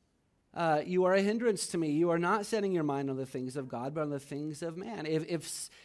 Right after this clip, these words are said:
if Satan can influence the apostle Peter,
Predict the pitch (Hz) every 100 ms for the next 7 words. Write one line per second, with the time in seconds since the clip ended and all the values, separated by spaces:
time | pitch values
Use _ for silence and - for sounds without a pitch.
0 | - 185 170 - 202 247 277 247 185 180
1 | 175 175 185 175 156 - 175 160 - 233
2 | 254 240 147 135 135 - 233 285 202